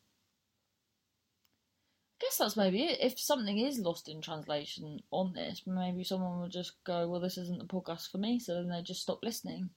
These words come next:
and then I'd never know that someone had thought something I said, they'd taken it seriously when it wasn't seriously. Yeah, but I think if people take you seriously, Harriet, then s-, th-, you're probably not the podcast for them.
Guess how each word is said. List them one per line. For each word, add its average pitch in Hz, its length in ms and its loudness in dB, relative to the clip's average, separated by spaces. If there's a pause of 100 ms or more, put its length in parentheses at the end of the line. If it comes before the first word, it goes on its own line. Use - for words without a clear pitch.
and 190 100 0
then 185 100 2
I'd 185 220 4
never 190 240 2
know 190 380 0 (680)
that - 120 -12
someone 190 340 4
had 175 160 -4
thought 190 300 2
something 170 300 -6
I 165 160 -4
said, 170 400 -2
they'd 165 180 -4
taken 170 320 -4
it - 100 -16
seriously 175 400 -2
when 160 140 -6
it 156 80 -10
wasn't 160 320 -10
seriously. 185 640 -4 (1160)
Yeah, 311 280 12
but 302 140 10
I 294 140 10
think 311 280 2
if - 80 -4
people 381 260 4
take 294 320 4
you 220 220 2
seriously, 196 500 2
Harriet, 139 520 2 (760)
then 180 460 4 (480)
s-, - 140 -6 (260)
th-, - 140 -8 (160)
you're 208 240 2
probably 196 360 2
not 175 220 0
the - 80 -8
podcast - 540 -8
for - 100 -6
them. 165 320 -2